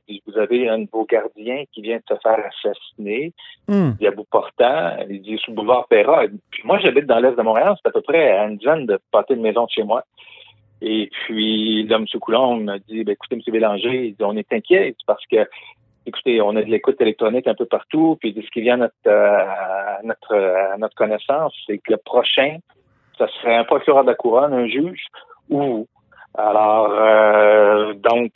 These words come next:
Speaker 1: euh, j'ai eu
Speaker 2: Épouvantable.
Speaker 1: Euh, euh, mettez-vous un peu dans le contexte.
Speaker 2: Eh
Speaker 1: Moi, je suis
Speaker 2: oui.
Speaker 1: ministre depuis deux semaines,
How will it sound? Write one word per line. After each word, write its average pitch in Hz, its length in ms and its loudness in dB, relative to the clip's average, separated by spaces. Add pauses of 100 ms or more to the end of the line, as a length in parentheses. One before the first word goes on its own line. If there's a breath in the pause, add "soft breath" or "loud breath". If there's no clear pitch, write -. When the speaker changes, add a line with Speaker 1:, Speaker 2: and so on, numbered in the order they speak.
Speaker 1:
euh, 107 180 4 (140)
j'ai 110 140 2
eu 120 180 -2
Speaker 2:
Épouvantable. 160 640 2 (960 loud breath)
Speaker 1:
Euh, - 60 -2
euh, 131 880 -4
mettez-vous 143 360 2
un 202 60 4
peu 196 80 2
dans 165 120 4
le 127 40 0
contexte. 147 440 2
Speaker 2:
Eh - 20 -2
Speaker 1:
Moi, 165 100 4
je 185 40 4
suis 220 60 4
Speaker 2:
oui. 277 100 4
Speaker 1:
ministre 170 180 0
depuis 123 200 -2
deux 135 200 4
semaines, 202 520 0